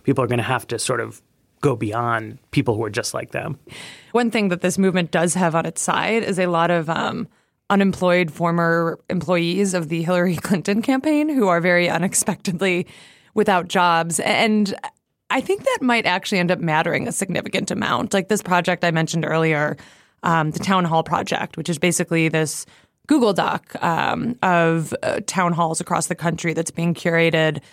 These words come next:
Speaker 2: by about a hundred, or at least last week, it was about a hundred volunteers calling Congress, getting information on what meetings they're having, adding it to the spreadsheet. It's, um, it's all being run by a former,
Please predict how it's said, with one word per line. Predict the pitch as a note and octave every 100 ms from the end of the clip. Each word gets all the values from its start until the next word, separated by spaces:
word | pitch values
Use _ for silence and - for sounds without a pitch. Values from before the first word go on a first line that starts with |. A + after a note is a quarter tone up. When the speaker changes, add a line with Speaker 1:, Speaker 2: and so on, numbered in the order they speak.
| - _ _ -
Speaker 2:
by | F3
about | E3+
a | E3
hundred, | E3+ E3+ E3+ D#3+ E3
or | E3 D#3+
at | F#3
least | A3+ A3
last | F#3 -
week, | E3 -
it |
was |
about | D#3+ F3
a | E3
hundred | F3 E3+
volunteers | E3 D#3 D#3+ D#3+ D#3+ D3 -
calling | - F3 D#3+ D#3
Congress, | D#3+ D#3+ - - G3+ - -
getting | F3+ - - E3 -
information | F#3+ F#3 E3 E3 E3
on | D#3+
what | E3
meetings | - D#3+ G#3+
they're | - -
having, | - - - F#3+ - - _ -
adding | F3 F3
it | D#3+
to | E3
the |
spreadsheet. | D#3+ - F3 - E3+ F3 - - - _ -
It's, | G#3+ -
um, | A3 G3+ G3 F#3+ G3 G#3+
it's | B3
all | B3+
being | C#4 B3
run | F#3+ G#3
by | F#3+
a | F3 F3
former, | E3+ F3+ F3 F3 F3 E3+